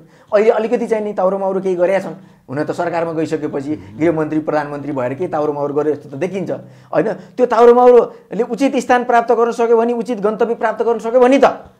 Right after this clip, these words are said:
यसै पनि क्रेज बढ्ला उनीहरूको। अ, यसले उ-, उचित गन्तव्य, ए, प्राप्त गर्न सकेन भने त क्रेज बढ्नेवाला छैन। अनि कहीँ कतै एउटा क्रेज भएको चाहिँ नि, अब चाहिँ नि एउटा शक्ति केन्द्रसँग जोडिँदै गर्दा, अ, जोडिँदा त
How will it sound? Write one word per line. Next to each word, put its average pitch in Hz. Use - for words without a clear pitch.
यसै 160
पनि 170
क्रेज 151
बढ्ला 147
उनीहरूको। 131
अ, 180
यसले 294
उ-, 269
उचित 262
गन्तव्य, 254
ए, 170
प्राप्त 226
गर्न 220
सकेन 196
भने 156
त 196
क्रेज 269
बढ्नेवाला 254
छैन। 247
अनि 285
कहीँ 277
कतै 277
एउटा 240
क्रेज 269
भएको 196
चाहिँ 185
नि, 196
अब 185
चाहिँ 185
नि 190
एउटा 160
शक्ति 185
केन्द्रसँग 175
जोडिँदै 160
गर्दा, 147
अ, 165
जोडिँदा 165
त -